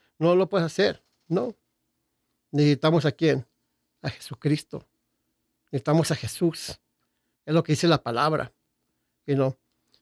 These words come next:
si en ver-, si verdaderamente eres nacido de nuevo, deseas vivir una vida santa y pura para Dios.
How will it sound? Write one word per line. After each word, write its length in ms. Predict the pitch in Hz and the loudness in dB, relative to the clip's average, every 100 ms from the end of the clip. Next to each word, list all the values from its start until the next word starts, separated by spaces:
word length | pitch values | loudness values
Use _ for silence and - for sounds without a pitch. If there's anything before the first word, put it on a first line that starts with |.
| _ | _
si 220 | - 180 | 0 2
en 140 | 165 | 4
ver-, 160 | 160 165 | 2 0
si 200 | - 175 | -2 0
verdaderamente 920 | 160 151 151 170 208 214 208 208 - | 2 4 4 4 4 4 2 0 0
eres 220 | 196 208 196 | 2 2 2
nacido 460 | 147 - 170 190 | -2 0 2 4
de 100 | 185 | 4
nuevo, 500 | 180 202 185 151 151 _ _ _ _ _ _ | 4 4 4 2 0 _ _ _ _ _ _
deseas 480 | 143 151 - 165 170 | 0 0 2 4 4
vivir 340 | 156 143 160 160 | 4 4 4 4
una 220 | 151 156 | 4 4
vida 240 | 151 147 | 4 0
santa 720 | - - 147 165 160 143 127 _ _ _ _ - | -2 -2 2 2 2 -2 -4 _ _ _ _ -4
y 120 | 139 | -4
pura 360 | - 143 147 - | 0 2 2 0
para 240 | 135 113 | -4 -4
Dios. 460 | 113 120 139 - | -6 -10 -12 -16